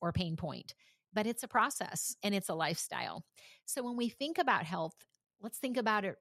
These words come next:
early on and how can we live the healthiest lifestyle so that our body inside is as healthy as it can be today, and that we're preserving,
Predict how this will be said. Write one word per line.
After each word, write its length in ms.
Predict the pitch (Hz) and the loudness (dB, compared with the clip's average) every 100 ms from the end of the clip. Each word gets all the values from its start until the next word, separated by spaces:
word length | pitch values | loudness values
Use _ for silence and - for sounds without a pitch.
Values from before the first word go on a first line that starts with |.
| - | -2
early 380 | 214 220 214 | 0 0 0
on 280 | 185 185 233 339 339 _ - | 2 2 0 -4 -12 _ -4
and 300 | 214 202 202 - _ _ | -2 -2 -4 -8 _ _
how 220 | - 247 | 0 0
can 300 | - 294 254 | 0 -4 -2
we 360 | 208 220 214 - _ _ _ | 0 0 -2 -8 _ _ _
live 680 | - 185 220 190 151 170 - - _ _ _ | -12 -2 2 2 0 -4 -12 -16 _ _ _
the 80 | 220 | -4
healthiest 640 | 196 - 247 262 240 214 | -2 0 0 0 -2 -2
lifestyle 600 | 180 175 190 - 165 165 | -2 -2 0 0 0 0
so 140 | 170 208 | -2 0
that 80 | 208 | 2
our 140 | 196 | 2
body 420 | 175 202 208 208 - | 2 2 2 -2 -6
inside 760 | 247 254 233 - 175 147 165 165 _ | -6 -4 -4 -2 -2 -2 -6 -10 _
is 180 | 220 190 | 0 0
as 140 | 185 - | -2 -6
healthy 420 | - 208 233 190 | -2 -2 0 0
as 80 | 180 | -2
it 140 | - | -2
can 100 | 185 | -2
be 160 | 175 165 | 0 0
today, 460 | - 147 120 - - - _ | 0 0 0 -4 -10 -20 _
and 120 | 214 214 | -2 0
that 140 | 208 | 2
we're 160 | 214 208 | 2 0
preserving, 880 | - 220 175 214 254 214 180 160 | 0 0 0 0 0 -2 -4 -4